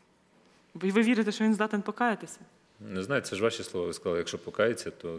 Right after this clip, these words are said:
Speaker 2: треба
Speaker 1: Ну, і
Speaker 2: прощати.
Speaker 1: треба, щоб він щиро це зробив, покаявся.
Speaker 2: Як ми вимірюємо щирість? Чим?
Speaker 1: Як ми вимірюємо щирість? Ну, я думаю, що ви це, ми це б відчули, якби він щиро покаявся.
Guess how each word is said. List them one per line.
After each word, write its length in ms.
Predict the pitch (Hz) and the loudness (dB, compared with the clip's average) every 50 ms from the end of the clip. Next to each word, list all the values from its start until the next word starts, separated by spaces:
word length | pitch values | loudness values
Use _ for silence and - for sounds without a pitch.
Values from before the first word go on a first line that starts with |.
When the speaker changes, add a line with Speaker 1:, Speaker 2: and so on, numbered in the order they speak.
| 78 78 | -6 -2
Speaker 2:
треба 180 | 82 185 185 | -2 -2 0
Speaker 1:
Ну, 60 | 170 170 | -2 -2
і 40 | 165 | -2
Speaker 2:
прощати. 240 | 165 170 165 165 170 | -2 -2 0 -2 -2
Speaker 1:
треба, 300 | 170 202 190 180 175 180 | 0 0 0 0 -2 -4
щоб 140 | - 180 | -4 -4
він 120 | 165 185 185 | -4 -4 -4
щиро 240 | - - 262 254 214 | -2 -2 0 -2 -2
це 140 | - 175 160 | -2 -6 -10
зробив, 300 | 160 160 151 143 143 135 | -10 -12 -12 -12 -12 -12
покаявся. 460 | - - 151 - 165 147 - - - - _ _ _ _ _ _ _ _ _ _ _ _ _ - - 92 | -12 -12 -10 -8 -10 -10 -10 -12 -18 -20 _ _ _ _ _ _ _ _ _ _ _ _ _ -16 -8 -4
Speaker 2:
Як 200 | 95 92 - - | -4 -4 -4 -4
ми 120 | 95 90 87 87 90 90 | -6 -6 -8 -8 -10 -6
вимірюємо 520 | 90 104 101 101 95 87 92 90 87 90 85 | -4 -2 0 0 0 0 0 -2 -2 -4 -6
щирість? 540 | - - - 120 110 104 - - - - _ _ _ - - _ _ - - - - - - - - - | -6 -8 -6 -6 -6 -8 -8 -12 -14 -20 _ _ _ -20 -20 _ _ -12 -12 -12 -12 -14 -20 -20 -16 -12
Чим? 260 | - - - 107 104 101 - - - - _ _ _ _ _ _ _ _ _ _ - - - - - - - - - - - - - - - - - - - - - - - - _ - 165 160 | -8 -4 -4 -4 -4 -4 -8 -16 -20 -20 _ _ _ _ _ _ _ _ _ _ -20 -12 -8 -6 -4 -4 -4 -6 -8 -8 -10 -10 -12 -16 -16 -14 -14 -12 -12 -12 -12 -14 -16 -18 _ -14 -10 -4
Speaker 1:
Як 180 | 170 196 220 202 | 0 0 2 4
ми 60 | 226 220 | 6 6
вимірюємо 260 | 208 214 220 214 208 | 6 6 6 6 4
щирість? 440 | - - - 262 233 190 180 - 190 | 2 2 2 2 2 2 0 0 0
Ну, 140 | 202 196 | 0 2
я 80 | 185 190 | 2 2
думаю, 220 | 185 214 214 202 | 2 2 2 0
що 120 | 190 - 196 | 0 -2 -4
ви 100 | 185 185 | -4 -4
це, 140 | - - 180 165 160 | -4 -4 -6 -6 -4
ми 160 | 165 185 190 185 | -2 -2 -2 0
це 120 | 185 196 | -2 -4
б 200 | 160 165 170 156 | -4 -4 -6 -8
відчули, 420 | 156 - - - - 143 139 139 143 | -8 -12 -12 -12 -10 -10 -10 -12 -12
якби 200 | 147 147 160 156 | -12 -10 -8 -8
він 80 | 156 160 | -8 -8
щиро 220 | - - 190 175 | -8 -8 -8 -8
покаявся. 360 | 165 165 147 - 151 147 - | -8 -10 -10 -10 -12 -12 -14